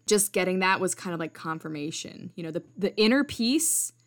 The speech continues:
which is what you really wanna look for with discernment, but then also some outer confirmation. Not to say that, like, obstacles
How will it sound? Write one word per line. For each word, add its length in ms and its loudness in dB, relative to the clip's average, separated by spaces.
which 160 2
is 100 2
what 140 4
you 80 2
really 260 4
wanna 160 2
look 160 0
for 140 -2
with 140 0
discernment, 640 0
but 120 0
then 140 6
also 380 2
some 220 2
outer 360 4
confirmation. 1000 -6
Not 240 8
to 80 4
say 220 4
that, 200 2
like, 260 2
obstacles 680 2